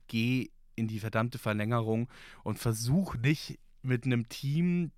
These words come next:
das diese Trickspielzüge in dieser Form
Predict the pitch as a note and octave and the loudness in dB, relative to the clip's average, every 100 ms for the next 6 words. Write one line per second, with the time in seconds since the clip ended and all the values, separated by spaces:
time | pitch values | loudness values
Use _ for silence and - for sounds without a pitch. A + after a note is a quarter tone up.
0 | - - B2+ B2 - B2 A#2 - C#3+ - | -20 -2 0 0 -2 0 0 0 -4 -2
1 | - B2+ A#2+ - C3+ B2 B2+ A#2+ A2+ A#2 | -4 -2 -2 -2 -2 2 0 2 -2 -4
2 | A#2+ A#2+ - A#2 A#2 C3 | -2 -2 -2 0 2 2